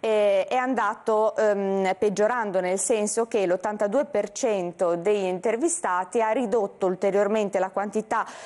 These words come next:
eh, di prodotti acquistati o ad acqu-, o acquistato prodotti di qualità inferiore. Ecco, si, si parlava anche, insomma, non, non più di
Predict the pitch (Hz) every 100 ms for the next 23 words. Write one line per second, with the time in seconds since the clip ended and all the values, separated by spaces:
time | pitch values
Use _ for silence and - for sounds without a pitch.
0 | - - 190 180 170 170 - 233 233 233
1 | 233 359 - 202 208 240 262 233 233 -
2 | - 220 208 302 - 185 190 202 - -
3 | - 247 214 208 226 180 214 196 196 185
4 | 190 202 190 175 160 160 160 170 196 208
5 | - - 214 202 202 208 196 196 208 190
6 | 175 190 180 175 180 180 180 185 185 214
7 | 185